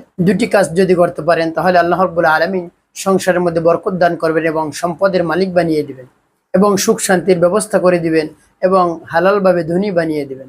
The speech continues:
এক নম্বর, আব্দুল্লাহ ইবনে মাসউদ রাদিয়াল্লাহু তাআলা আনহু থেকে বর্ণিত, নবী করিম সাল্লাল্লাহু আলাইহি ওয়াসাল্লাম বলেছেন, "যে ব্যক্তি প্রতিদিন রাতে ঘরের মধ্যে সূরা ওয়াকিয়া পাঠ করবে,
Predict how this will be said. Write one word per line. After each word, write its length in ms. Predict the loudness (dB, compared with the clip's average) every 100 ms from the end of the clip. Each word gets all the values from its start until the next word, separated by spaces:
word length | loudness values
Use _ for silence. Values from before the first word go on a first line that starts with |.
| -6
এক 120 | -4 0
নম্বর, 320 | 0 4 2 2 _ _
আব্দুল্লাহ 440 | -10 -4 -2 2 0
ইবনে 240 | 2 0
মাসউদ 400 | 0 -2 -2 2
রাদিয়াল্লাহু 580 | 2 2 0 2 2 0
তাআলা 260 | 0 2
আনহু 200 | 0 -2 -6
থেকে 200 | -10 -8
বর্ণিত, 380 | -6 -4 -6 -8 -12 _ -6 -2
নবী 120 | 2
করিম 240 | 2 0
সাল্লাল্লাহু 600 | -2 -2 0 2 4 4
আলাইহি 260 | 2 2 0
ওয়াসাল্লাম 340 | 0 0 0 -2
বলেছেন, 420 | -6 -6 -8 -10 -6 -2
"যে 220 | 2 4
ব্যক্তি 320 | 2 0 -6
প্রতিদিন 500 | -4 -4 -2 -2 0
রাতে 340 | 0 0 -2
ঘরের 280 | 0 0 0
মধ্যে 300 | 0 -2 -2
সূরা 260 | -4 0 2
ওয়াকিয়া 460 | 4 2 0 -2
পাঠ 180 | -2 -4 -6
করবে, 260 | -10 -8